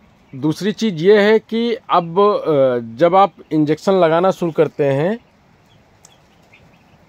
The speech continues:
तो उसमें क्या मिलाना होता है। तो दोस्तों अगर आप लोगों को कभी भी एक चीज़ ध्यान दे लीजिए कि जो वैक्सीनेटर है, वैक्सीनेटर को सेट करना सबको आना चाहिए।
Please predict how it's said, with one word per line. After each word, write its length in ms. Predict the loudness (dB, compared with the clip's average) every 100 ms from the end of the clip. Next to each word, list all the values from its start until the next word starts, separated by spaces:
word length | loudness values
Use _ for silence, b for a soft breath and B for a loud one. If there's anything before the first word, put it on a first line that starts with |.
| _ _ 0
तो 340 | 4 4 2 _ -12
उसमें 340 | -8 0 0 0
क्या 220 | 2 2 4
मिलाना 360 | 2 2 2
होता 320 | 0 -4 -8
है। 140 | -10 -12 _ -8
तो 100 | -4
दोस्तों 340 | -4 0 -2 0
अगर 300 | 0 2 2
आप 440 | 2 0 0 0 -2
लोगों 340 | -2 -2 -4
को 440 | -4 -2 0 -2 -4 -2
कभी 300 | -2 0 -2
भी 300 | -2 -6 -10 -10
एक 160 | -10
चीज़ 160 | -6 -6
ध्यान 460 | -2 -2 0 -4 -8
दे 240 | -14 -6 -4
लीजिए 420 | -4 -2 -2 -4 _ b b b b b _
कि 80 | -4
जो 140 | -4
वैक्सीनेटर 800 | 0 0 0 0 -2 0 0 2
है, 220 | 4 4
वैक्सीनेटर 680 | 0 -2 -2 -2 -4 -4 -4
को 140 | -4 -4
सेट 380 | -4 -2 -2 0
करना 340 | 0 2 0
सबको 380 | -2 -6 -2 0
आना 240 | 0 -2
चाहिए। 340 | -6 -10 -12